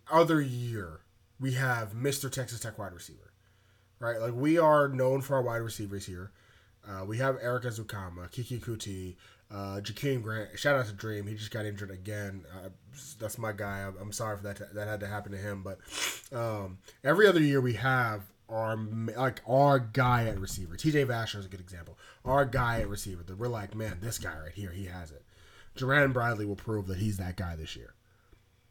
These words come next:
Right? Like, you, you saw the talent last year. You saw the talent. We talked about consistency. It just needed to be consistent. This is the year where every team is gonna have their number one corner on Jerand Bradley with the safety over the top because of how dangerous he is. This is the year.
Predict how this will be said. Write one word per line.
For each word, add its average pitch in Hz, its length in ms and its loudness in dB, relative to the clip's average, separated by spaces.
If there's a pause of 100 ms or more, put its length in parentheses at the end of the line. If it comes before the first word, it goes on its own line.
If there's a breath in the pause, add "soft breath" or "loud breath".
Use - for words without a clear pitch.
(160)
Right? 113 300 -2
Like, 107 160 -6
you, 143 140 8
you 180 160 12
saw 254 260 12
the 185 100 10
talent 143 360 8
last 95 320 -4
year. - 120 -12
You 113 120 2
saw 175 340 8
the 143 120 4
talent. 110 340 0
We 98 60 -2
talked 139 120 2
about 110 140 -4
consistency. 95 520 -8
It 92 220 -4
just 113 140 0
needed - 180 4
to 104 60 -6
be 107 100 -4
consistent. 107 480 -8 (480 loud breath)
This 165 160 6
is 170 80 0
the 156 80 8
year 143 380 6 (960)
where 120 520 2
every 139 240 2
team 131 300 2
is 101 80 -4
gonna 113 160 -2
have 110 520 -2
their 113 400 0 (260)
number 135 240 2
one 127 140 2
corner 117 340 0
on 107 100 -2
Jerand 110 300 -2
Bradley 104 260 0
with 98 120 -2
the 101 40 -4
safety 107 320 0
over 95 160 0
the 90 80 -4
top 85 240 -6
because 98 200 -8
of 90 40 -8
how 90 100 -4
dangerous 85 380 -8
he 78 80 -10
is. - 220 -14
This 120 160 2
is 110 80 -2
the 98 80 0
year. 76 200 -8